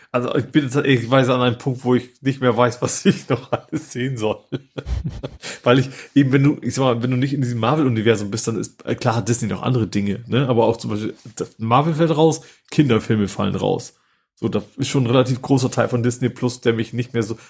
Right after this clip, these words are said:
ah, gut, ich hab Mary Poppins trotzdem runtergeladen. <laughs> Aus nostalgischen Gründen. Ähm, auch weil ich, ich, ich guck ja mittlerweile alles auf Englisch und ich hab Mary Poppins garantiert noch nie auf Englisch gesehen. Das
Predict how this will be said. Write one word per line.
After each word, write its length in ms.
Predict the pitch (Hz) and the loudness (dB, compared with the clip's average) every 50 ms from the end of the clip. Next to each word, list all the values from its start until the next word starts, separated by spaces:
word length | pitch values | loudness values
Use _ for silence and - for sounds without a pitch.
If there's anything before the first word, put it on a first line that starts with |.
| - _ | -8 _
ah, 60 | 120 | 2
gut, 160 | 127 165 160 | 4 4 4
ich 80 | - 143 | 4 2
hab 80 | 127 | 0
Mary 300 | 123 117 113 123 123 120 | 2 4 4 6 6 4
Poppins 380 | - - 135 127 135 135 - - | 4 2 0 2 2 0 -2 -2
trotzdem 260 | - - - - 113 | -4 -4 -2 -2 -2
runtergeladen. 600 | 107 107 98 104 92 98 101 107 - - - 139 135 - - | -2 0 -2 -2 0 0 -2 -2 -4 -8 -12 -12 -12 -4 -4
<laughs> 120 | 226 - - - - - - _ _ | -4 -4 -4 -12 -20 -20 -20 _ _
Aus 240 | - 143 131 - - | -4 -4 -4 -2 -2
nostalgischen 720 | 143 139 - - - 127 120 131 - - 151 143 - _ | -4 -4 -2 0 0 2 2 0 -2 -6 -8 -8 -8 _
Gründen. 340 | - 131 113 117 123 139 143 - - 139 143 147 147 143 135 123 123 - - _ - | -6 -2 -2 -2 -2 -4 -8 -8 -8 -6 -6 -4 -6 -6 -6 -8 -10 -10 -12 _ -2
Ähm, 500 | 120 120 117 113 110 110 110 110 113 - _ _ _ _ _ _ _ _ _ _ _ | 2 2 4 4 2 0 -2 -8 -10 -14 _ _ _ _ _ _ _ _ _ _ _
auch 180 | - 123 - - | 0 0 2 4
weil 100 | 123 120 | 2 2
ich, 140 | 113 - - | 2 0 0
ich, 280 | - 123 123 - - - | -2 -2 -2 -2 -4 -8
ich 60 | - | -6
guck 160 | - 131 - | -6 0 2
ja 80 | 147 123 | 2 4
mittlerweile 440 | 120 127 127 127 120 117 113 110 110 | 4 6 6 6 6 6 6 4 4
alles 440 | 110 113 110 98 101 101 107 113 | 4 4 4 4 2 0 -2 -2
auf 80 | 120 - | -6 -4
Englisch 340 | - 117 131 135 139 131 - | -2 0 2 2 2 2 0
und 160 | 123 120 110 | 0 -2 -2
ich 80 | - - | -2 -4
hab 140 | 113 98 | -4 0
Mary 180 | 113 110 113 104 | 2 2 2 2
Poppins 320 | - - 113 123 117 - | 2 2 0 0 0 0
garantiert 340 | - 110 107 98 - - 120 | 0 0 0 0 -2 -2 -2
noch 60 | 123 | 0
nie 180 | 101 110 101 98 | 0 0 -2 -4
auf 120 | - - - | -4 -6 -6
Englisch 320 | - - 131 113 95 - | -2 0 0 0 0 0
gesehen. 360 | - 101 95 98 98 95 92 | -2 -2 0 2 0 0 0
Das 260 | 92 92 - - - | -4 -8 -8 -10 -16